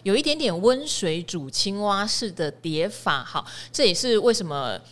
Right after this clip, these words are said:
整个大盘哈，在万六前面有点静观情却。事实上，昨天晚上的夜盘还蛮戏剧性的哦，因为美国公布C P I嘛，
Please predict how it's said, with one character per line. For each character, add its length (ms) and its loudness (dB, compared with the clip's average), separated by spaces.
整 140 -2
个 100 -2
大 200 4
盘 240 -2
哈， 120 -2
在 140 4
万 220 4
六 160 2
前 180 -4
面 100 -6
有 80 -2
点 160 -6
静 200 -10
观 260 -6
情 280 -8
却。 200 -2
事 220 -6
实 80 -4
上， 160 0
昨 120 0
天 200 0
晚 120 0
上 140 -2
的 80 0
夜 140 4
盘 160 2
还 60 0
蛮 180 2
戏 160 2
剧 160 -2
性 240 0
的 80 6
哦， 180 6
因 120 0
为 220 6
美 160 0
国 300 6
公 240 0
布 140 4
C 180 -2
P 220 -2
I 140 2
嘛， 220 -4